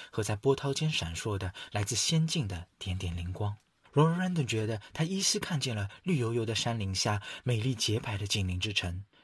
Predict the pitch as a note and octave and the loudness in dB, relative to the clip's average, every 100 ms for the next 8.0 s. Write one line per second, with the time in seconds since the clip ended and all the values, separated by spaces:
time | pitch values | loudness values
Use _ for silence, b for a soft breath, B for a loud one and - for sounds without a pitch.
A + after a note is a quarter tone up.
0 | b A#2 G#2 A#2+ G#2+ G2+ B A#2+ D3+ E3+ | b -2 0 0 0 -2 B -2 -2 -2
1 | - - - G2 A#2+ B2+ - - A2+ - | -2 -2 -4 -6 -6 -6 -6 -4 -4 -8
2 | B B B2 A#2+ G2 F#2+ G#2+ A2+ F#2+ F#2+ | B B -4 -2 -2 -4 -4 -2 -2 -2
3 | G#2+ G#2 B - - F2 F#2+ F#2+ - F2+ | -6 -6 B 0 0 0 -2 -4 -4 -4
4 | G2+ G2+ _ _ b b b A2 A2+ - | -6 -10 _ _ b b b -4 -2 -4
5 | F2+ - G#2 A2+ E2 D#2+ - F#2+ G2+ F2+ | -6 -6 -6 -6 -6 -4 -4 -4 -6 -10
6 | - _ b - D#3+ F3+ G2 - G#2 - | -18 _ b -2 -2 0 -8 -8 -4 -2
7 | G2+ A2+ F#2+ F#2 B B B2+ A2 - C#3+ | 0 0 0 -4 B B -2 0 0 -4